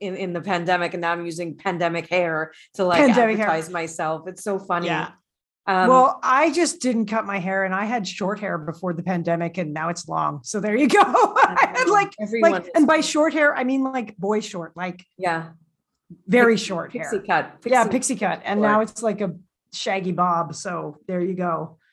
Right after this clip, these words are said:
Speaker 1: Yeah.
Speaker 2: But I have had it cut by a professional recently. So there you go. Yeah. 'Cause,
Speaker 1: Mm-hmm.
Speaker 2: like,
Speaker 1: Mm-hmm.
Speaker 2: yeah,
Speaker 1: So,
Speaker 2: we're
Speaker 1: um,
Speaker 2: able to do that here now with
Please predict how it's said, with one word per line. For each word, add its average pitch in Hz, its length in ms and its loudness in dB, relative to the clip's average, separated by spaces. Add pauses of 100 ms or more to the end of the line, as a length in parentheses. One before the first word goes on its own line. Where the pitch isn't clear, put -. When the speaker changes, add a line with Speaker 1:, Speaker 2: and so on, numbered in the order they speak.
(400)
Speaker 1:
Yeah. 254 280 4
Speaker 2:
But 240 100 4
I 269 80 6
have 285 220 4
had 294 200 4
it 294 140 0
cut 269 200 2
by 254 100 4
a - 60 2
professional 220 580 -4
recently. 180 520 -8
So 165 160 -10
there 160 140 -6
you 147 140 -12
go. 170 160 -12
Yeah. 139 180 -16 (240)
'Cause, 175 260 -2
Speaker 1:
Mm-hmm. 139 260 -12
Speaker 2:
like, 151 180 -12
Speaker 1:
Mm-hmm. 151 320 -10 (420)
Speaker 2:
yeah, 147 120 -10
Speaker 1:
So, 240 240 0
Speaker 2:
we're - 120 -6
Speaker 1:
um, 196 220 4
Speaker 2:
able 220 160 2
to 233 120 -6
do 247 140 4
that 196 180 2
here 208 160 0
now 160 360 -8
with 165 80 -14